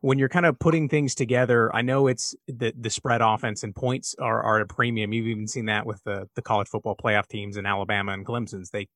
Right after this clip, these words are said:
gotta score fifty points a game now, and, and <laughs> it's not the old days. Uh, eh, Rice is going to have probably one of the best defenses in Conference U S A and probably one of the better ones in the country. How much do you think, you mentioned those, those pick 'em games, those swing games,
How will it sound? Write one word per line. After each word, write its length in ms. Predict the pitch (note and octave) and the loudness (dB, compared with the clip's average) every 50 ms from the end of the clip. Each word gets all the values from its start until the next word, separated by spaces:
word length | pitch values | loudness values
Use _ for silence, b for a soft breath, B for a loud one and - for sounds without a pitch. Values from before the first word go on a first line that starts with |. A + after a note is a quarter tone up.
| _ _ | _ _
gotta 180 | - - G2 G#2 | -4 -4 -4 -4
score 200 | - - - G#2 | -6 -4 -4 -4
fifty 320 | - - - A2+ - - | -4 -4 -6 -6 -4 -6
points 280 | G2 - A#2+ G#2+ G2+ - | -6 -4 -4 -4 -4 -6
a 40 | G2+ | -4
game 240 | G2+ A#2 A#2 A2 G#2 | -2 0 0 0 0
now, 220 | G#2 G2 G2 F#2+ | -2 -2 -2 -4
and, 160 | F#2 F#2+ G#2+ - | -8 -10 -12 -10
and 240 | - A2 A2+ G#2+ G2+ - | -10 -8 -8 -8 -10 -14
<laughs> 160 | _ - - - | _ -20 -20 -16
it's 160 | - - - | -14 0 2
not 160 | D#3 C#3+ - | 2 4 4
the 100 | - C3+ | 6 6
old 200 | C3+ C#3+ D3 B2 G#2+ | 6 6 6 6 4
days. 340 | A#2 G#2+ G#2 G2+ G#2+ A#2 C3 | 2 4 4 2 2 2 0
Uh, 100 | A2 A2 B B B B B B | 0 -2 B B B B B B
eh, 120 | - A#2+ - - - - | -6 -6 -6 -6 -12 -12
Rice 400 | - C3 B2 C#3 F3+ G#3 G#3 - | -6 2 4 6 8 8 6 4
is 80 | F#3 D3+ | 2 2
going 300 | B2 C#3 D3 E3 E3+ C#3+ | 4 4 4 6 6 4
to 60 | B2 | 4
have 260 | A#2 C3 B2+ B2+ A2+ - - _ _ _ | 4 4 2 2 2 0 -8 _ _ _
probably 440 | - - B2+ E3 F#3+ F3+ C3+ C#3+ C3 A#2+ - | 2 6 6 6 6 4 4 4 2 2 0
one 340 | - C3+ B2+ A#2+ A#2+ B2+ D#3+ | -4 -6 -2 0 4 4 4
of 80 | E3+ C#3+ | 6 6
the 60 | D#3 | 6
best 200 | D3 C#3+ C3+ - | 6 6 4 4
defenses 460 | - C3+ A#2+ - B2+ A#2 - B2 G#2+ | 0 0 0 0 0 0 -2 -4 -2
in 100 | B2 A2 G#2 | -2 -2 0
Conference 360 | B2+ A#2 A2 G#2+ A2+ G2+ - | 0 0 0 0 -4 -4 -2
U 80 | B2 G#2+ | -2 -2
S 140 | G2 - - | 0 0 0
A 180 | G#2+ G#2 G2+ | 0 0 0
and 120 | G2+ G2+ G2+ | -2 -2 2
probably 260 | B2 B2+ C#3 C#3 C3 | 2 2 4 4 2
one 160 | A2+ A2+ A2+ | 2 2 0
of 40 | A2+ | 0
the 60 | G2+ F#2 | 0 0
better 200 | - A2+ A2 G#2+ | 0 2 2 2
ones 220 | G#2 G#2 G2+ G2+ | 0 -2 -4 -4
in 80 | G2+ F#2+ | -6 -10
the 80 | - | -12
country. 480 | - - A#2 A#2 G#2+ - - G#2 G2 F#2+ B B B B B B | -6 -2 -2 -2 -2 -2 -4 -4 -4 -6 B B B B B B
How 180 | B - - F3+ | B 2 4 4
much 360 | F#3+ D3 C#3+ D3+ D#3 - - | 6 6 4 4 4 2 -2
do 100 | - D3+ | -4 -2
you 80 | C3+ B2 | -4 -2
think, 280 | - - B2+ B2 B2 | 0 0 0 0 0
you 60 | - B2 | -2 -2
mentioned 320 | C3 C#3 C3+ - C3 B2 | 0 0 0 0 0 2
those, 240 | B2+ B2 - - - _ | 2 0 0 -4 -4 _
those 200 | C3 A#2 - - | -2 -2 -2 -2
pick 220 | - - C#3+ - | -2 -2 0 2
'em 120 | D3 A#2 G#2+ | 2 0 2
games, 260 | G#2 G#2 G2+ G2 - | 0 0 -2 -2 -2
those 160 | - A#2+ - | -4 -4 -4
swing 280 | - - C3+ C3+ C#3+ B2+ | -4 -4 -4 -2 0 0
games, 300 | A2 G2+ G2+ G2+ - | -2 -2 -2 -4 -8